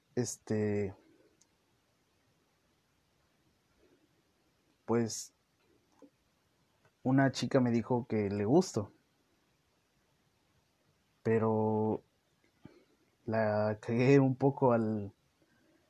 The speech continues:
al preguntar constantemente el cómo, cómo por qué debería gustarle, ¿no?".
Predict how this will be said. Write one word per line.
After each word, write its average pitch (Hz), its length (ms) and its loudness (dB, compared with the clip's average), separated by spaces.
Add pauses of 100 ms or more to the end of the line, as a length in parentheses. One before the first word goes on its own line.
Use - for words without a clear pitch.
(760)
al 113 240 -2
preguntar 117 440 -2
constantemente 123 880 -2
el 113 160 -4
cómo, 107 800 -4 (340)
cómo 113 240 -4
por 107 220 -4
qué 165 240 4
debería 123 380 2
gustarle, 113 560 -4
¿no?". 117 200 -6